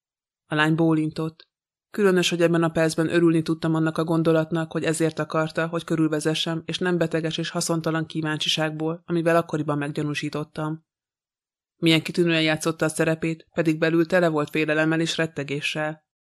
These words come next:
Szegény kis szívem hogy szenvedhetett egy meggondolatlan pillanat bűntudatának súlya alatt? „Miért vitte el a tört?” kérdeztem.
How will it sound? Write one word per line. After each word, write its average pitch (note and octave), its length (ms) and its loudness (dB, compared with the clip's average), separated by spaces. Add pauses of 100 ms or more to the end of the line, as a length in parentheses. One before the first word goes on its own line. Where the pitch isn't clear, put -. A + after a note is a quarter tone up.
(460)
Szegény E3 400 0
kis E3 180 -2
szívem E3+ 340 0
hogy F#3+ 160 0
szenvedhetett F3 640 0
egy F3 100 0
meggondolatlan E3 680 0
pillanat E3 300 -2
bűntudatának D#3+ 680 0
súlya D#3 400 0
alatt? D#3+ 440 -4 (840)
„Miért F#3 320 2
vitte D#3 240 -4
el D3+ 100 0
a D3 120 -6
tört?” D#3 480 -6 (180)
kérdeztem. D#3 760 -4